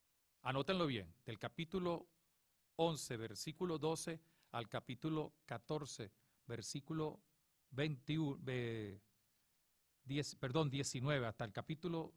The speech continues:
perdón, veintiuno. Estoy aquí enredado con la Biblia que tengo aquí en la mano. Entonces, allí vamos a encontrar el encuentro del Señor, valga la redundancia,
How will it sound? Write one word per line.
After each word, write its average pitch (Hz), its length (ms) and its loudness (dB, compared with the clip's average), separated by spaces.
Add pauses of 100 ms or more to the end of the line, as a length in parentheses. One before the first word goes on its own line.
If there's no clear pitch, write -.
(360)
perdón, 147 320 6
veintiuno. 139 560 8 (200)
Estoy 123 200 -4
aquí 143 260 0
enredado 120 440 2
con 127 180 0
la 110 60 2
Biblia 117 280 2
que 110 120 -4
tengo 120 260 -2
aquí 113 140 -2
en 117 80 -2
la 113 80 0
mano. 101 200 -4 (800)
Entonces, 170 580 4
allí 135 280 4
vamos 190 260 8
a 190 60 12
encontrar 156 720 8 (680)
el 139 140 4
encuentro 175 580 2
del 185 140 4
Señor, 165 640 6 (100)
valga 123 220 2
la 147 80 2
redundancia, 143 800 0